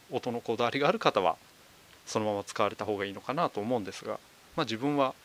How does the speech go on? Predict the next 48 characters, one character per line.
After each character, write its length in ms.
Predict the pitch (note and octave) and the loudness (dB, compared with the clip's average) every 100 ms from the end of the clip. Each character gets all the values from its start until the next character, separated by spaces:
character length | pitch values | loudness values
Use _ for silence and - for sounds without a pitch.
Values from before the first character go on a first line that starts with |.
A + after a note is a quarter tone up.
| - - - - | -20 -20 -20 -6
別 180 | A2+ - | -4 -4
に 100 | F#2+ | -4
音 140 | G#2+ | -2
さ 120 | E3 C3 | 2 2
え 20 | |
聞 140 | - | 0
こ 120 | - A2+ | 0 2
え 40 | |
れ 100 | A2 | 2
ば 100 | G#2 | 2
い 120 | G#2 | 0
い 40 | G#2+ | -4
と 120 | G#2+ | -8
い 80 | F#2+ | -10
う 40 | |
タ 160 | - A2 | 0 0
イ 80 | G2+ | 0
プ 100 | G2+ | -4
な 80 | - - | -14 -6
の 80 | |
で、 220 | B2+ D#3+ B2 - - - - - - - - - - - | 4 4 4 -10 -20 -20 -20 -20 -20 -18 -18 -18 -20 -6
こ 180 | G2+ | -2
う 40 | F#2 | -2
や 60 | |
っ 40 | F#2 - - | -6 -16 -8
て、 180 | - G#3 - - - - - - - - - - - - - - - - - | -2 -2 -4 -20 -20 -20 -20 -20 -20 -20 -20 -20 -20 -20 -20 -20 -20 -20 -10
こ 100 | - | -8
れ 80 | F#2+ | -4
を 140 | B2+ | -6
こ 160 | - A2 | -2 -4
う 20 | |
や 40 | |
っ 20 | - | -4
て 180 | - - - | -10 -20 -18
セ 160 | - A#2 | -6 -4
ッ 20 | |
ト 120 | G#2+ | -2
ア 20 | |
ッ 40 | - | -4
プ 140 | - - - | -10 -18 -10
し 80 | - | -4
て 100 | A2 | -4
い 80 | G2+ | -4
こ 160 | G#2 | -6
う 60 | - | -4
か 60 | E3+ | 0
な 160 | A3 | 0
と 180 | - - | -2 -8